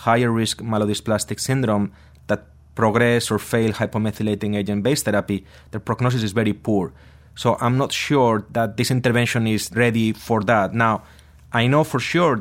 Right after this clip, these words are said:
that one of the proposals that is out there is actually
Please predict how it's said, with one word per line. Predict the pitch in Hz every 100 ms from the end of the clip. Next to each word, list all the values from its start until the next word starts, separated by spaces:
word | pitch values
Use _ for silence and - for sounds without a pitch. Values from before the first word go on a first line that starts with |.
| 92
that | 113 104
one | 117
of | 117
the | 104 113 110
proposals | - 110 - 127 127 120 110
that | 110
is | 113 -
out | 110 101
there | 135
is | 123 -
actually | 113 113